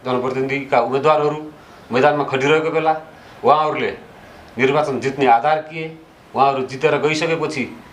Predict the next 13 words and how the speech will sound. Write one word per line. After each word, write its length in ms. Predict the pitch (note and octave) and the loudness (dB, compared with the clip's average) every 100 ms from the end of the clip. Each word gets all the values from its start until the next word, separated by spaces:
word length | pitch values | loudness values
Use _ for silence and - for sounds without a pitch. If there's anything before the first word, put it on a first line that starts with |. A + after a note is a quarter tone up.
| - - | -6 -2
जनताको 320 | C#3 F3 F#3+ | 0 0 0
पक्षमा 460 | E3 D#3 D3 C#3+ C#3 - - - - - - - C3+ | -4 -4 -2 0 -2 -6 -20 -20 -20 -20 -20 -4 0
गर्छु 260 | D3 G3+ | 2 4
भनेर 400 | B2+ B2 B2 C3 D3+ | 2 2 0 -2 -2
कस्ता 180 | - | 0
कस्ता 260 | - D#3 D#3+ | -2 0 -2
प्रतिबद्धताहरू 840 | D3+ D3 D3+ C#3+ D3+ C#3+ C3+ B2 A#2+ - - - | 0 0 0 -2 0 2 2 0 -8 -16 -18 -8
लिएर 300 | G#2+ C3 D3 | 0 2 4
आउनुभएको 500 | D#3 D3+ D3+ D3+ D#3 | 4 2 -6 -6 -8
छ 100 | D#3 D3+ D3+ - - - - - - | -8 -10 -10 -18 -20 -20 -20 -20 -6
भन्ने 360 | A#2 C3+ A#2 - | 0 2 2 0
उद्देश्यले 560 | C#3 D3+ - D#3 D#3+ D#3+ - - - A#2 | -2 0 2 2 0 -2 -12 -20 -6 4
उहाँहरूका 640 | C#3+ D3 C3 C3 A2 - | 4 4 4 2 2 -2